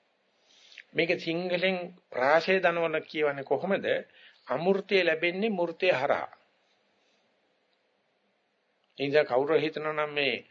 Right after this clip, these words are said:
අමෘතයට යන්න තියෙන්නේ මූර්තය පිටු දැකීමෙන් කියලා, අමෘතය කියලා කියන්නේ නිවනට, මූර්තය කියලා කියන්නේ මරණයට. මරණය හරහා තමයි අමෘතයට යන්නේ. ඒ නිසා සෝවාන් වෙච්ච එකන දවස් හම-,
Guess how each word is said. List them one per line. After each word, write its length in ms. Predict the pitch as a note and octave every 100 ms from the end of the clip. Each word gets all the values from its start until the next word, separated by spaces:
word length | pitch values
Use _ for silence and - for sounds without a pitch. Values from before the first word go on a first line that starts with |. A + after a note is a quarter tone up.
| - - -
අමෘතයට 560 | B2 D#3 D#3 E3+ D#3 D3
යන්න 260 | C3 D#3 D#3+
තියෙන්නේ 460 | E3 D#3 D#3 C#3 A2
මූර්තය 500 | A#2 C#3+ D#3 - D3+
පිටු 260 | - D3 E3+
දැකීමෙන් 460 | F#3+ G#3 G3+ F#3+
කියලා, 260 | F3+ E3 D#3
අමෘතය 440 | B2+ C3+ D3 - B2+
කියලා 200 | C3 C3
කියන්නේ 340 | B2+ A2+ G#2+
නිවනට, 480 | G#2 A#2+ F3+ E3 - B2+
මූර්තය 420 | C#3+ D3+ E3 D3
කියලා 220 | C#3 C3+
කියන්නේ 240 | - C#3+
මරණයට. 380 | D#3 F3+ A2 - - _ _ _ _ _ _ _ _ _ _ _ _ _ _ -
මරණය 300 | A#2+ C3+ C#3+
හරහා 400 | G2+ A#2 C#3 D#3
තමයි 300 | - B2 C3+
අමෘතයට 460 | C#3+ B2 B2+ A#2 G#2+
යන්නේ. 180 | G2+ - - _
ඒ 140 | -
නිසා 220 | B2+ B2+ B2+
සෝවාන් 380 | B2+ B2+ C#3
වෙච්ච 200 | C#3+ C#3 D3+
එකන 280 | D3+ E3 G3+
දවස් 340 | E3 C#3+ D3+
හම-, 360 | - B2+ B2+